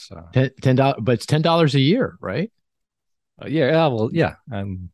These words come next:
Speaker 1: let's see what it, if I,
Speaker 2: <laughs>
Speaker 1: let's see if we need it in
Speaker 2: Right.
Speaker 1: twenty-four. I don't know.
Speaker 2: <laughs> Right, exactly.
Speaker 1: Uh,
Speaker 2: Uh, maybe then Moody's will pick up the tab. I don't know.
Speaker 1: all
Speaker 2: Let's see.
Speaker 1: all right.
Speaker 2: Yeah. Well, that, that, uh, very good. Um, okay. Uh, so we're gonna do a few things in this, uh, podcast. One,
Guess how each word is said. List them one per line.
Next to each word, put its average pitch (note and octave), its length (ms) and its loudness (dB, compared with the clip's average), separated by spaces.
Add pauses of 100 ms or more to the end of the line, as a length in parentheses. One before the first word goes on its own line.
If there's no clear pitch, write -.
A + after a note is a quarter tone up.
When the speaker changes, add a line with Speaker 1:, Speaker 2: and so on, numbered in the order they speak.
(100)
Speaker 1:
let's B2+ 180 -2
see C#3 120 0
what B2+ 120 0
it, E3+ 80 2
if C#3+ 160 4
I, C3 100 2
Speaker 2:
<laughs> D3 180 2
Speaker 1:
let's - 180 2
see G3 80 4
if G3 100 4
we E3+ 80 6
need F3+ 220 4
it - 140 4
in C3+ 80 2
Speaker 2:
Right. C3 40 -2
Speaker 1:
twenty-four. D3 640 2
I B2 140 -6
don't C#3+ 80 -4
know. G#3+ 380 0
Speaker 2:
<laughs> - 60 -12
Right, G3 180 -2 (260)
exactly. F3 800 0 (420)
Speaker 1:
Uh, D3+ 200 0
Speaker 2:
Uh, C#3 40 -2
maybe D#3+ 220 0
then D#3 220 2
Moody's D#3 240 4
will C3+ 100 0
pick - 160 -6
up D3+ 120 -6
the - 80 -8
tab. A#2 420 -2
I F#2 100 -8
don't G#2+ 140 -6
know. F#2+ 220 -4
Speaker 1:
all - 100 -6
Speaker 2:
Let's G#2 160 -6
see. F2+ 240 0
Speaker 1:
all - 80 -12
right. - 180 -18
Speaker 2:
Yeah. F2 280 -2 (540)
Well, G2+ 180 -2
that, A2+ 260 0
that, A#2+ 280 0
uh, A2+ 300 -4
very B2+ 300 2
good. G#2 440 2
Um, B2 400 2 (160)
okay. D3+ 520 0 (100)
Uh, D3 260 4
so F#3+ 140 2
we're F#3 120 4
gonna G#3+ 120 4
do G3+ 80 6
a E3 60 4
few A3+ 160 -2
things F3+ 320 -2
in C#3+ 60 -2
this, B2 220 -6
uh, A#2+ 180 -6
podcast. A2+ 600 0
One, C3+ 400 4